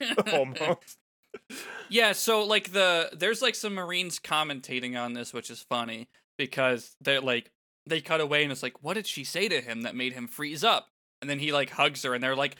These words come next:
Speaker 2: "He's all over, he's attacking her!" And then he runs
Speaker 1: <laughs> Yeah,
Speaker 2: away.
Speaker 1: that's
Speaker 2: He,
Speaker 1: really funny.
Speaker 2: he, he runs away, she falls down because she's swooning, and they're like, "Oh my god, he's so powerful, Luffy!"
Speaker 1: <laughs>
Speaker 2: Um, and then I don't, I don't even remember, like, yeah, I guess,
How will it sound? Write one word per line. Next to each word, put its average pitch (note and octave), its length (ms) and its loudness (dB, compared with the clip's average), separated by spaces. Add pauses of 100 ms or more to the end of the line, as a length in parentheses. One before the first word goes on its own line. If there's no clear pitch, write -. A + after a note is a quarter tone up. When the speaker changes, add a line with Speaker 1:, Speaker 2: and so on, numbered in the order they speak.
Speaker 2:
"He's B3+ 160 0
all C#4 220 6
over, D4+ 200 4
he's A3+ 120 -4
attacking A#3+ 440 4
her!" D#3 200 -4 (320)
And D3+ 80 -6
then D#3 80 0
he D3+ 80 2
runs D3+ 200 4
Speaker 1:
<laughs> - 20 8
Yeah, F#4+ 120 12
Speaker 2:
away. - 320 8 (280)
Speaker 1:
that's C#5 280 2
Speaker 2:
He, - 120 0 (320)
Speaker 1:
really G#4+ 200 4
funny. G4 280 4 (300)
Speaker 2:
he, E3+ 160 0
he G#3 60 8
runs G3+ 320 6
away, E3+ 340 6
she F3 220 0
falls E3 340 4
down D#3 280 6
because D3 260 -2
she's C3+ 260 0
swooning, C3 500 2
and B2+ 80 0
they're B2+ 140 2
like, C3 280 0 (180)
"Oh C4+ 160 6
my A3 140 0
god, A3+ 280 4
he's F#3+ 140 -2
so A#3 140 2
powerful, G#3 680 0
Luffy!" C3 440 -2
Speaker 1:
<laughs> - 40 -20 (680)
Speaker 2:
Um, D3 560 0
and D#3+ 100 -2
then E3 200 -4
I D#3+ 120 6
don't, D#3+ 200 4 (920)
I F#3 80 2
don't G#3+ 100 2
even F#3 240 0
remember, D#3 440 -2
like, C#3 280 2
yeah, C3+ 220 6
I B2 80 6
guess, C3 340 0